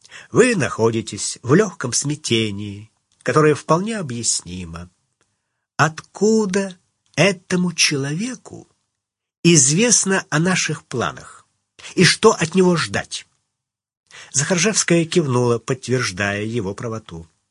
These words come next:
«Разумеется, я не стану отвечать на первый вопрос, да он и несуществен. Важно то, что я здесь и в курсе предстоящей операции. В общих чертах, но этого достаточно.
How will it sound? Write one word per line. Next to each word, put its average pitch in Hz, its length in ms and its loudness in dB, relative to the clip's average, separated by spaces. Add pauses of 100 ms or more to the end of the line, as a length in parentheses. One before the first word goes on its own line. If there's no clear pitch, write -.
(680)
«Разумеется, 156 680 6
я 147 220 4
не 143 140 -2
стану 151 420 2
отвечать 113 540 -2
на 107 100 -6
первый 90 400 -4
вопрос, - 540 -8 (220)
да 110 140 2
он 113 140 2 (100)
и 120 100 -2
несуществен. - 960 -2 (720)
Важно 151 460 4
то, 165 300 6
что - 220 0
я 120 260 2
здесь 131 640 4 (360)
и 143 100 2
в - 120 -12
курсе 160 540 2
предстоящей 107 720 -2
операции. - 600 -8 (1000)
В - 60 -2
общих 185 400 4
чертах, 220 580 4
но 196 280 6
этого 160 360 2
достаточно. - 760 -6